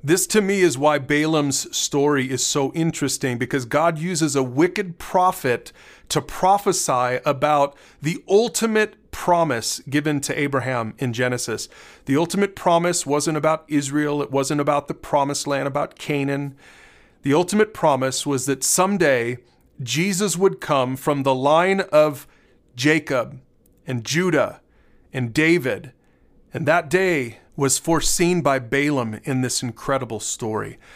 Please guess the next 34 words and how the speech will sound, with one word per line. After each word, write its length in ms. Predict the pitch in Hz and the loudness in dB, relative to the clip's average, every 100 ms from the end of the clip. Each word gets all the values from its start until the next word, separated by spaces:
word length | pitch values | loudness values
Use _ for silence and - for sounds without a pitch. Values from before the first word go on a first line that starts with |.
| - _ _ | -20 _ _
But 140 | 139 | -6
there's 200 | 151 139 | -2 -2
one 240 | 143 180 196 | 0 2 4
more 240 | 190 202 | 6 6
lesson 600 | 175 170 170 - 175 165 | 6 4 2 0 2 2
that 160 | 147 147 | 0 0
we 140 | 147 | 0
learn 340 | 143 147 160 170 | 2 2 2 0
from 220 | - 151 | -2 -2
this 160 | 135 - | -2 -4
story, 500 | - 139 139 139 135 | -2 0 0 0 -2
and 120 | 131 | -2
you 60 | 131 | -2
have 120 | - | -2
to 100 | 127 | -4
read 220 | 135 131 | -2 -2
a 60 | 123 | -2
little 360 | 127 151 151 | -2 -2 0
bit 220 | 165 175 | 0 -2
further 600 | - - 131 131 127 127 - - - - | -4 -4 0 0 -2 -4 -8 -20 -16 -8
to 120 | 127 | -6
get 240 | 117 120 | -2 -2
it. 180 | 107 - _ _ _ _ | -4 -10 _ _ _ _
See, 140 | - | -2
the 180 | 143 151 | 0 0
enemy 400 | 160 185 214 226 | 2 2 2 2
will 220 | 190 165 | 2 2
never 480 | 147 151 160 170 180 | 2 4 4 4 0
stop 560 | 170 - 143 135 135 - | -2 -2 2 2 0 -8
trying 460 | - 139 135 135 131 | -2 0 0 -2 -4
to 100 | 131 | -8
curse 460 | - 127 123 - | -6 -4 -2 -6
God's 500 | 127 117 117 113 - | -4 -2 0 -2 -6
people. 560 | - - 135 - 98 | -6 -4 -4 -2 -8